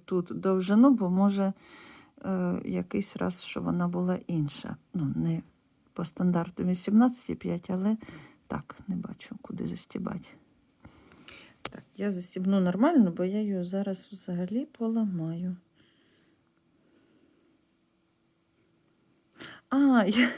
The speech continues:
я її не вставила. Це вже, напевно, пізно я сіла відео знімати. Так. Ось такі красиві камінці. У радіюванні срібло покрите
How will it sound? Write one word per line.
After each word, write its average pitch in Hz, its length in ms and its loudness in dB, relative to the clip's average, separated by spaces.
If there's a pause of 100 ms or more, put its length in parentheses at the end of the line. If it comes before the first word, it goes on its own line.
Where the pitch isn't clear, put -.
я 320 180 -2
її 311 140 0
не 285 220 2
вставила. 214 600 -4 (180)
Це 277 200 -4
вже, 226 280 -2 (1500)
напевно, 208 500 -2
пізно 196 360 -4
я 185 100 -2
сіла 185 340 -6 (120)
відео 175 360 -10
знімати. 175 640 -4 (520)
Так. 156 280 -16 (2500)
Ось 175 120 -12
такі 185 340 -8
красиві 180 600 -2
камінці. 180 1040 2 (1000)
У 196 140 4
радіюванні 185 840 4
срібло 226 560 -4
покрите 208 580 -6